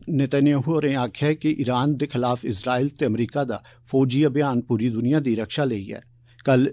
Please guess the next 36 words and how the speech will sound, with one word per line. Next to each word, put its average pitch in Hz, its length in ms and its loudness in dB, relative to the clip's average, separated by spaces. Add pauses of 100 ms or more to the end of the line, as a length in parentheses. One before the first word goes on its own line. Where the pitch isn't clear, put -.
यरूशलेम 143 540 2
च 160 140 -4
उ'नें 123 220 0
आखेआ 117 300 -4
कि 156 200 -4
इजरायली 123 520 -2
हमले 127 280 2
कन्नै 123 300 -2 (340)
ईरान 139 320 4
दी 156 120 0
फौजी 127 360 0
ताकत 123 460 -4
काफी 123 360 -4
हद्द 139 300 -6
तक्कर 127 340 -8
कमजोर 113 500 -2
होई 135 200 2
गेई 113 220 -2
ऐ 180 100 -2 (320)
ते 156 160 0
ईरान 151 340 4
हून 175 260 4 (120)
यूरेनियम 139 580 4
या 123 220 2
बैलिस्टिक 120 500 -4
मिसाइलें 123 400 0
दा 127 120 -2
इस्तेमाल 113 400 -4
नेईं 117 200 0
करी 117 200 -4
सकदा। 113 360 -8 (460)
नेतन्याहू 131 580 4
होरें 135 200 2
आखेआ 120 360 -2
कि 143 240 -2
ईरान 123 340 0